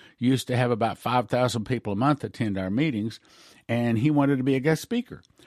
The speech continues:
And I told him no, 'cause I disagreed with his prophecy. It wasn't just a little off, it was a whole lot off.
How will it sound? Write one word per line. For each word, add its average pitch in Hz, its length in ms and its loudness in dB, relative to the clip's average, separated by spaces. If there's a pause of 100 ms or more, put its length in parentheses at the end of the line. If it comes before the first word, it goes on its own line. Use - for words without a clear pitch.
(140)
And 127 140 -2
I 143 120 0
told 147 280 2
him 147 140 2
no, 175 380 4
'cause 113 220 -6
I 139 120 2
disagreed 147 560 0
with 127 100 0
his 120 140 -2
prophecy. 151 560 -2
It 117 100 -4
wasn't 147 320 2
just 127 220 0
a 110 40 -2
little 135 260 2
off, 104 300 0
it 90 80 -6
was 107 180 -2
a 98 40 -2
whole 165 320 2
lot 90 240 -4
off. 107 340 2